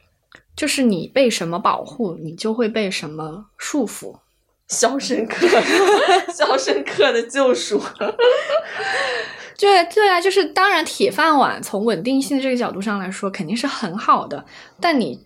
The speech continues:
Speaker 1: 必然就会面临一个去，去能力化的这样的一个，一个驯化的过程，
Speaker 2: 我知道，
Speaker 1: 去个人。
Speaker 2: 就是去个人化，
Speaker 1: 对。
Speaker 2: 去个性化。
Speaker 1: 对，对，对，对，就是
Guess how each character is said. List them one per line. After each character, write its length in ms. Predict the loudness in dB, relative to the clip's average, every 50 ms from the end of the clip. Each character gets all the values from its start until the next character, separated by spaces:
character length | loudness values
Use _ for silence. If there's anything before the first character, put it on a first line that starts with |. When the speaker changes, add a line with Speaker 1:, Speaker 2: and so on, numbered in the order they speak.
| _ _
Speaker 1:
必 140 | 2 2 4
然 240 | 2 0 -2 -4 -4
就 160 | -4 -4 -4
会 300 | -2 -2 -2 -2 -2 -2
面 260 | -2 -2 -2 -2 -4
临 100 | -8 -10
一 200 | -10 -12 -12 -8
个 300 | -6 -4 -4 -4 -4 -8 -10
去， 400 | -10 -10 -6 -4 -2 -2 -2 -4 -6
去 240 | -8 -6 -4 -4
能 220 | -4 -4 -6 -6 -4
力 140 | -2 -2 -2
化 300 | -2 -4 -4 -4 -4 -6
的 120 | -8 -10 -8
这 100 | -8 -6
样 160 | -6 -6 -8
的 140 | -8 -10 -10
一 180 | -10 -12 -12
个， 340 | -10 -8 -8 -8 -8 -10 -14 _
一 160 | -14 -8 -2 0
个 140 | 0 0
驯 280 | 0 -2 -2 -4 -4 -4
化 200 | -2 -2 -2 -2
的 100 | -4 -8 -12 -14 -20 -18 -8
过 200 | 0 2 2 2
程， 180 | 2 0 -8 -10
Speaker 2:
我 60 | -8
知 180 | -6 -6 -4 -4
道， 80 | -4
Speaker 1:
去 60 | -4
个 20 | -4
人。 120 | -6 -8 _ _ -16
Speaker 2:
就 120 | -14 -12
是 80 | -10 -6
去 200 | -2 -2 -2 -2
个 160 | -2 -2 -2
人 220 | -2 -2 -4 -8 -12
化， 160 | -12 -12 -12
Speaker 1:
对。 80 | -12 -14 -18 -16
Speaker 2:
去 160 | -12 -8 -2
个 80 | 0 2
性 60 | 2 2
化。 40 |
Speaker 1:
对， 160 | 4 4 4 4
对， 220 | 6 4 4 4
对， 0 |
对， 220 | 2 0 -4 -4 -8 -14 -20 -10 -4
就 100 | -2 0
是 180 | 2 2 2